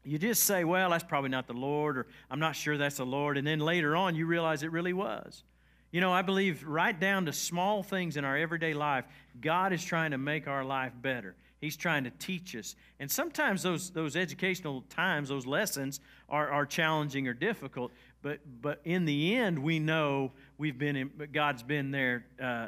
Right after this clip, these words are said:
involved in it and setting us up for blessing. Well, Matthew eleven thirteen, I've read this both weeks, but we're gonna read it again. "For all the prophets and the law prophesied until John."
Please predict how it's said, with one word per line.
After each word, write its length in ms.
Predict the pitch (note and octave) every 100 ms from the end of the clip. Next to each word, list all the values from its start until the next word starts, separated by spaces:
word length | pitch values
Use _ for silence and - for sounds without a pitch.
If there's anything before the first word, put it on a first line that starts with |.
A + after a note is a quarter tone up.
| -
involved 580 | C#3 C3+ C#3 C#3+ B2 C#3
in 160 | C#3+
it 100 | B2+ -
and 180 | B2+ A2+
setting 380 | - D#3+ C3+
us 160 | B2 -
up 320 | D#3+ C3+ - - -
for 100 | -
blessing. 520 | A2+ C3+ D3 - A#2+ A#2
Well, 200 | B2+ - - -
Matthew 340 | E3+ G3 G3
eleven 340 | E3 F3+ E3 D#3
thirteen, 500 | - F3+ F3+ D#3+ D#3
I've 140 | B2+
read 180 | D#3 D#3
this 160 | D3 -
both 300 | D3 D3+ C#3+
weeks, 400 | D3+ D3+ - - - - -
but 120 | D3+
we're 80 | F3
gonna 120 | E3+
read 160 | F3 D3
it 100 | C3+
again. 220 | D#3 C#3
"For 180 | D3+ D#3
all 160 | G#3
the 80 | G#3
prophets 560 | - G3 E3+ E3+ F3 -
and 260 | D#3 F#3+
the 60 | F#3+
law 400 | D3 B2+ B2 C#3+ - - -
prophesied 600 | F#3+ G3 F3 G3 F#3 E3+
until 460 | D3+ - G3+ F#3
John." 540 | - F3+ G3 C3+ G2+